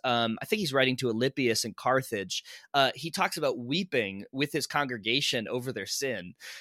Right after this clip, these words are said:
Um, and so it's like, you know, so, y-, you know, when you think about Augustine as preacher, and,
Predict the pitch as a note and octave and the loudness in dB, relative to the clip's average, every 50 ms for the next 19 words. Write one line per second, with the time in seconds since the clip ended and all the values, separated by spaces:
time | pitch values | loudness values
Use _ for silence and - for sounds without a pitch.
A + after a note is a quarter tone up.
0 | - - - D3+ D3 C#3+ C3+ B2+ B2 C3 C3+ - D#3+ D#3 D#3+ D#3 D3+ - G3 F3 | -8 4 8 12 12 12 12 12 10 6 4 6 6 6 6 6 6 8 10 10
1 | E3 D3+ D3+ F3 E3+ - F#3+ E3 D3 C#3 - F3 F3+ E3 D3+ D3 - D#3+ D#3 D#3 | 10 10 8 4 4 6 6 6 6 6 2 0 0 0 2 2 0 0 0 -2
2 | D3 - G2+ G#2 A2 G#2+ G2+ - _ - D#3 D3+ D3 C#3 C#3 D3 - - F#3+ F3+ | -4 -6 -10 -14 -14 -16 -18 -20 _ -2 0 0 4 4 4 4 4 2 2 2
3 | F#3 D#3+ D#3 C#3+ C3 A#2+ C#3+ D3 - - D3 B2+ A2+ - - - D#3 D#3 D3+ - | 4 4 4 4 6 4 4 4 4 0 -2 -4 -6 -6 -4 -2 -2 -2 0 0
4 | C3+ B2+ B2 A2+ A2 A#2+ A#2+ A#2 A2 | 0 2 2 2 2 0 0 -2 -4